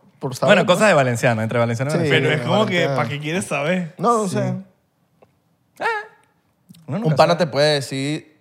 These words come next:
Speaker 1: que
Speaker 2: Capaz
Speaker 1: un pana,
Speaker 2: tiene curiosidad de
Speaker 1: un
Speaker 2: hablar.
Speaker 1: pana te puede decir diferente a uno, a una mujer, lo que puedes, no sé, sentirse, tragarse esa mierda, pues no sé.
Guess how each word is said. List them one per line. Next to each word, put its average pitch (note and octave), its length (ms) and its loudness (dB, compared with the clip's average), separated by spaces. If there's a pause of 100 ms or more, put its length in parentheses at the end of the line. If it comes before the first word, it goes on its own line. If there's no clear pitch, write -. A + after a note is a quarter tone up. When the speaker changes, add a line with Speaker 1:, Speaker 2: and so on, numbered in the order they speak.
(140)
Speaker 1:
que C#3 120 -10 (300)
Speaker 2:
Capaz D3 220 4
Speaker 1:
un B2+ 60 6
pana, A3+ 140 4
Speaker 2:
tiene D#3+ 140 0
curiosidad D3+ 420 -8
de B2+ 140 -2
Speaker 1:
un F3 60 0
Speaker 2:
hablar. C#3+ 40 -2
Speaker 1:
pana G3+ 420 4 (120)
te E3+ 100 -2
puede F3+ 220 2
decir F#3+ 460 -4
diferente D3+ 640 -4
a D3 80 0
uno, E3 280 0
a - 120 -2
una D3+ 160 0
mujer, E3+ 380 0 (440)
lo C3 140 -6
que A2+ 100 -8
puedes, A#2+ 580 -8
no A#2+ 200 -12
sé, B2+ 340 -6 (280)
sentirse, B2 640 -8 (440)
tragarse A#2+ 340 -12
esa C#3 100 -12
mierda, B2+ 220 -8
pues G#2+ 140 -12
no A2+ 180 -10
sé. B2+ 120 -10